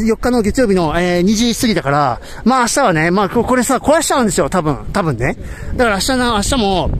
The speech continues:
あの、木曜日、ま、えー、雨降るから、それまでにね、あの、同じようなコブできたら、滑ってみたらどうでしょうか。うん。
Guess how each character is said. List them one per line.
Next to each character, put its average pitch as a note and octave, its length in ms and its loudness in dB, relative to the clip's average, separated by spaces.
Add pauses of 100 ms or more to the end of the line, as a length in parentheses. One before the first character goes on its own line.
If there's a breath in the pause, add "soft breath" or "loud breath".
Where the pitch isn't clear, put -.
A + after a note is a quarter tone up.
(260)
あ E3+ 120 0
の、 D#3 400 2
木 F#3+ 260 2
曜 A#3+ 40 2
日、 A3 140 2
ま、 G#3 260 0
え F#3 240 0
ー、 F3 280 0
雨 G3+ 120 0
降 - 80 -4
る D#3 80 -2
か C#3+ 80 0
ら、 C3+ 180 0
そ - 120 -2
れ F3 80 4
ま F3 80 0
で C3+ 100 -2
に A2 80 -2
ね、 C#3+ 160 -2 (460 loud breath)
あ D#3 100 0
の、 D#3 320 2
同 E3+ 80 2
じ E3 80 0
よ F#3+ 80 2
う - 20 -2
な C3 60 -6
コ - 100 0
ブ C#3+ 80 2
で D#3+ 120 0
き - 40 -14
た C3 80 -2
ら、 B2 280 -2 (200)
滑 F#3 140 2
っ A#3 60 2
て C4+ 80 2
み C4+ 80 2
た F3+ 80 2
ら D3 40 0
ど F3 60 4
う G#3+ 40 6
で G3 60 4
し - 60 -2
ょ E3 40 -2
う - 20 -2
か。 A2+ 180 -2
う C3+ 80 2
ん。 D#3 140 2